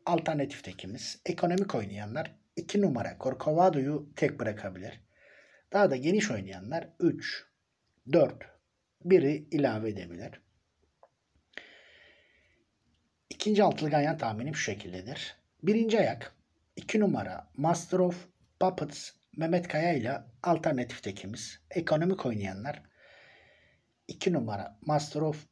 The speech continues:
Puppets'ı tek bırakabilir. Daha da geniş oynayanlar beş, altı, biri ilave edebilir. İkinci ayak, beş numara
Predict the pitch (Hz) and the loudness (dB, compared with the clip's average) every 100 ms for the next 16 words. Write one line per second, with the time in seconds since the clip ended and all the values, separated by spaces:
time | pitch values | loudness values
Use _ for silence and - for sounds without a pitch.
0 | _ _ - 185 - - - 143 - _ | _ _ 2 2 2 -8 -6 -6 -8 _
1 | - 170 - 113 107 107 98 92 - - | -2 -2 -2 -4 -4 -6 -8 -12 -14 -20
2 | _ - 170 123 117 139 - - 110 98 | _ 0 4 4 0 0 0 -2 -4 -6
3 | 95 120 147 - - 156 117 - - - | -8 -8 -8 -12 -2 0 0 -4 -10 -14
4 | _ _ _ _ _ - 151 113 117 107 | _ _ _ _ _ 0 0 0 -6 -10
5 | 117 - _ _ _ _ 151 160 120 131 | -12 -14 _ _ _ _ 4 4 4 -4
6 | - _ 180 143 104 107 104 90 82 - | -8 _ 0 2 2 -2 -4 -8 -12 -16
7 | - - _ - _ _ _ _ _ _ | -18 -20 _ -20 _ _ _ _ _ _
8 | - - - - - - _ - - 190 | -20 -20 -20 -20 -20 -20 _ -12 -4 2
9 | 254 196 - - - _ _ _ _ - | 4 4 0 -8 -16 _ _ _ _ 2
10 | 170 196 - 147 113 - | 6 6 2 -4 -4 -6